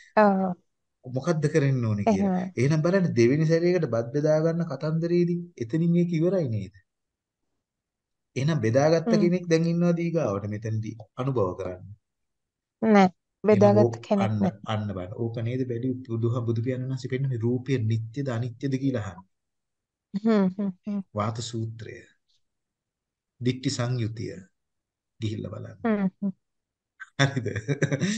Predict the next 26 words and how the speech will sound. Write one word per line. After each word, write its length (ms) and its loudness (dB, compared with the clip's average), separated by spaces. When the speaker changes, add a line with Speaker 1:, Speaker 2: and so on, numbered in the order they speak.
Speaker 2:
හ්ම්. 340 4
Speaker 1:
ඔව්. 220 8
Speaker 2:
එත-, 300 4
එත 280 4
මම 320 4
සූත්‍රය. 600 -2
ඈ? 260 4
අන්න 220 -4
Speaker 1:
හ්ම් 100 -2
හ්ම්. 120 6
Speaker 2:
ගිහිල්ලා 320 -2
බලන්න. 360 -8
මොකද්ද 440 0
කියන්නේ 480 -4
කියලා. 280 -12
තියෙනවා 560 8
ඉන්නවා 540 6
කියලා 280 4
අහුවෙච්ච 380 0
තැනින් 340 0
තමයි 220 -2
අපිට 220 -4
මේ 180 0
ලෝකේ 300 -2
අපි 180 -4
අහුවෙන්නේ. 480 -4